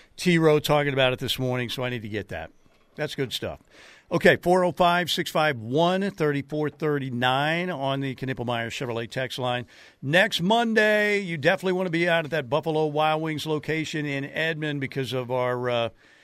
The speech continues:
Gridiron giveaway. Come on out, get one of the, uh, seventy teams we're giving away. If your, uh, team reaches the, uh, college football playoff, you're gonna win a very big prize, and we're giving away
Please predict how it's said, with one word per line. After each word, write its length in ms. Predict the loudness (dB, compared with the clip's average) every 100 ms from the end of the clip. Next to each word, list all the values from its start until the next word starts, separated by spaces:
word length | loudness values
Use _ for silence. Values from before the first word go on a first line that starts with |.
| _ _ _ _ _ _ _
Gridiron 400 | 0 2 4 2
giveaway. 420 | 0 0 2 0 -2 _ _ _ _ _ _ _ _ _ _ _ _ _
Come 180 | -4 0
on 200 | 0 2
out, 240 | 0 -2
get 180 | -2 -4
one 340 | -2 -2 -2 -2
of 140 | -4
the, 200 | -2 -2
uh, 40 |
seventy 380 | 0 -2 -2 -4
teams 320 | -4 -4 -2
we're 60 | -4
giving 200 | -4 -2
away. 380 | 0 2 2 -2 -12 _ -20 _
If 120 | -10
your, 320 | -4 -2 0 0
uh, 140 | 0
team 480 | 0 0 0 -2 -2
reaches 480 | -4 -2 -4 -4 -4
the, 260 | -4 -2
uh, 100 | -4 -2
college 340 | -2 0 -2
football 320 | -4 0 0
playoff, 500 | 0 0 2 2 0
you're 80 | -2
gonna 160 | -2 -2
win 200 | -2 -2
a 120 | -2
very 560 | 4 8 8 8 6
big 240 | 6 4 2
prize, 640 | 2 4 6 6 4 2
and 80 | 0
we're 80 | 0
giving 180 | 0 2
away 380 | 2 4 2